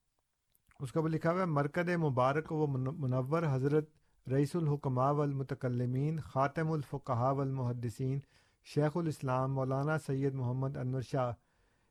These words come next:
کے بتاریخ تین صفر تیرہ سو باون ہجری بوقت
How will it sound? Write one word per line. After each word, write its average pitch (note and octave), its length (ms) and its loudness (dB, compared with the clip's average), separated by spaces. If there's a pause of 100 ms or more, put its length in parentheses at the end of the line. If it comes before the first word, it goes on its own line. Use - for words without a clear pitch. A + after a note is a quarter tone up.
(200)
کے D3+ 160 2
بتاریخ C#3+ 760 0 (680)
تین F3 280 4
صفر D3+ 500 0
تیرہ D#3 400 4
سو C#3 140 0
باون C3 400 2
ہجری C3+ 340 0
بوقت C3 460 -2